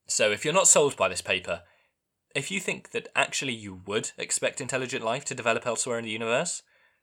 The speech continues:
and if you're not sold by any of the other explanations we've looked at, i-, if you don't think that there's some kind of great filter that wipes everyone out before they get that far,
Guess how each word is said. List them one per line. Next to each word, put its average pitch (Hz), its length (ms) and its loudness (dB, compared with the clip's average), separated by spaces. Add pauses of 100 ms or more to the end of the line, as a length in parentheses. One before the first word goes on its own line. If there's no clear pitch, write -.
(280)
and 123 100 2
if 127 100 -2
you're 143 120 0
not 151 140 2
sold 127 280 6
by 107 220 6
any 120 200 0
of 104 100 -6
the 117 100 0
other 117 200 2
explanations 92 580 -6
we've 95 140 -12
looked - 220 -8
at, 85 260 -10
i-, 98 40 -6
if 110 240 -8
you 120 60 -8
don't 123 200 2
think - 240 -8
that 98 100 -10
there's 101 160 -2
some 110 140 0
kind 101 180 -2
of 92 60 -16
great 107 260 0
filter 117 360 0
that 104 100 -6
wipes 98 320 -2
everyone 101 380 0
out 101 180 0
before 98 320 -10
they 98 80 -2
get 98 220 -2
that 110 120 2
far, 113 360 2